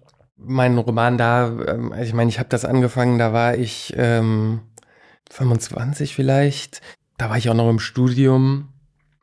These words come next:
Ich wollte unbedingt einen Reiseroman machen. Wenn man den Roman liest,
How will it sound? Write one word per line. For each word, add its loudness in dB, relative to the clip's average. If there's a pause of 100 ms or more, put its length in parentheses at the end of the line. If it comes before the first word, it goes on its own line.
Ich -4
wollte 0
unbedingt 0
einen -2
Reiseroman 0 (280)
machen. -2 (640)
Wenn 0
man 6
den 6
Roman 2 (200)
liest, -2